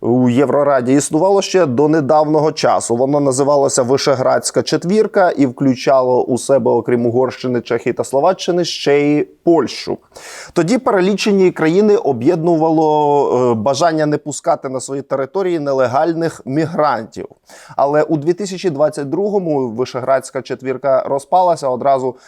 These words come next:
після, е, початку повномасштабного вторгнення Росії в Україну. Спричинило це, е, те, що Польща виступила за посилену підтримку України, а Угорщина, навпаки, проти. Чекати, що до реанімованої Вишеградської четвірки тепер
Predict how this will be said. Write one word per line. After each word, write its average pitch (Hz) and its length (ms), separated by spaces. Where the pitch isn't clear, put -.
після, 123 380
е, 117 60
початку 135 460
повномасштабного 120 760
вторгнення 131 480
Росії 127 480
в 117 140
Україну. 104 840
Спричинило 139 600
це, 123 540
е, 117 140
те, 165 280
що 117 360
Польща 131 420
виступила 120 560
за 113 140
посилену 190 520
підтримку 185 420
України, 160 500
а 123 100
Угорщина, 165 720
навпаки, 160 840
проти. - 460
Чекати, 233 440
що - 180
до 156 200
реанімованої 180 1160
Вишеградської 139 960
четвірки 135 640
тепер 135 420